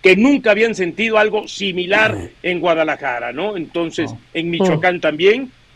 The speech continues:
Speaker 1: pero en México, en
Speaker 2: Esta
Speaker 1: algunos
Speaker 2: fue el
Speaker 1: sectores,
Speaker 2: centro,
Speaker 1: también en la
Speaker 2: ¿no?
Speaker 1: Ciudad de México, se sintió muy fuerte en algunos sectores, insisto, en lo que a mí concierne, no lo sentí como sí lo sintieron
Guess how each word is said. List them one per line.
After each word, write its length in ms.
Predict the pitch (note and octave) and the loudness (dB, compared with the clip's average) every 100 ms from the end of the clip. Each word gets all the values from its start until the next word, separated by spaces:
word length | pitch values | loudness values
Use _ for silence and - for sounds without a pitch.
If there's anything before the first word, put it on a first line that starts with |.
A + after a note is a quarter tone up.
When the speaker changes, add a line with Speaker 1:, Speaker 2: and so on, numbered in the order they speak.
| - | -4
Speaker 1:
pero 640 | D#3+ D#3+ D#3 D3+ D3+ - | 0 2 2 2 2 0
en 160 | E3 F3+ | -2 2
México, 400 | A#3+ B3+ A3+ G3+ | 2 2 -2 0
en 60 | E3+ | 2
Speaker 2:
Esta 100 | - | 2
Speaker 1:
algunos 160 | G#3+ | 0
Speaker 2:
fue 100 | - | 0
el 40 | A3 | 2
Speaker 1:
sectores, 200 | G3 A#3+ | 2 2
Speaker 2:
centro, 140 | B3 D3 | 2 0
Speaker 1:
también 140 | F3+ | 0
en 60 | G3 | 0
la 60 | |
Speaker 2:
¿no? 60 | F#3 | 0
Speaker 1:
Ciudad 140 | F#3 | -2
de 40 | E3+ | -2
México, 360 | F#3 G3+ A3 A#3 - _ _ | -6 -4 -2 -4 -6 _ _
se 320 | - G3+ F3+ | -2 2 2
sintió 500 | - F3 E3+ F#3+ G#3+ - | 0 -6 -2 2 0 0
muy 360 | F3+ F3+ A#3 A3+ | -10 -6 -4 -6
fuerte 360 | - G3+ G#3+ F#3 | -2 -2 0 -4
en 80 | |
algunos 300 | D#3+ E3 F3+ | -4 -6 -8
sectores, 440 | E3 - G3+ A3+ - | -10 -4 -2 -2 -6
insisto, 720 | E3+ D3 C3 F#3+ F3+ - G#3 - _ - | -8 -8 -8 -10 -8 -2 -2 -2 _ -14
en 160 | C3 | -8
lo 140 | C3 B2 | -6 -4
que 80 | C3+ | -2
a 60 | |
mí 180 | D3 E3+ | -2 -4
concierne, 680 | C#3+ C#3+ C3+ D#3+ E3 F3+ F3+ - _ | -6 -8 0 2 2 0 -4 -8 _
no 240 | C3 D3+ D#3 | -6 0 2
lo 100 | D#3+ | 2
sentí 340 | D3 C3 D#3 | 0 0 -2
como 220 | D#3 C3 | -2 -10
sí 100 | - | -4
lo 120 | C#3 C3+ | -4 -4
sintieron 440 | B2 C#3 C3+ | -6 -2 -2